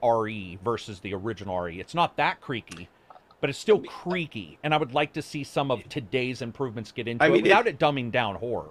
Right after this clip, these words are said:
Speaker 1: obviously.
Speaker 2: I, I agree with you somewhat, but I think it, it being creaky isn't really, uh, a question of it being dated. It's a question of the design, because it was,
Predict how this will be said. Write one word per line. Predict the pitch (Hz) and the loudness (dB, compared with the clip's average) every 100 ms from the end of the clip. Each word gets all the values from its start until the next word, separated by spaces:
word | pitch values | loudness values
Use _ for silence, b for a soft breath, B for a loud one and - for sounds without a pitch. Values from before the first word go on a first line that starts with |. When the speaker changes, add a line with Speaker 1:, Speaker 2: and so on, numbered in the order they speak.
| 78 | -8
Speaker 1:
obviously. | 101 - - - _ - | -10 -10 -20 -20 _ 2
Speaker 2:
I, | 147 - - - | 2 2 -8 4
I | 156 | 6
agree | 165 156 208 240 | 6 6 6 6
with | 185 | 4
you | 156 | 4
somewhat, | 147 - 196 185 123 127 151 | 0 4 6 8 8 8 8
but | |
I | 139 | 4
think | 143 190 - 135 - | 6 2 2 -8 2
it, | 165 156 - | 4 4 4
it | 175 175 160 | 6 6 6
being | 175 147 127 | 8 8 6
creaky | - 180 175 131 - | 6 4 6 4 4
isn't | 151 160 127 117 | 4 6 6 4
really, | 127 135 123 123 - - | 2 4 6 4 2 2
uh, | 113 107 104 - - _ _ 123 | 6 6 6 2 -4 _ _ 0
a | |
question | - 131 139 | 4 4 4
of | 123 | 4
it | 117 123 | 4 4
being | 113 110 | 4 6
dated. | 156 135 104 - | 6 6 4 0
It's | 127 | -2
a | 113 | 0
question | 143 123 131 | 2 4 2
of | 110 | 2
the | 110 | 2
design, | 110 - 156 135 | 0 4 6 6
because | 107 110 117 | 6 4 2
it | |
was, | 123 - | 0 -2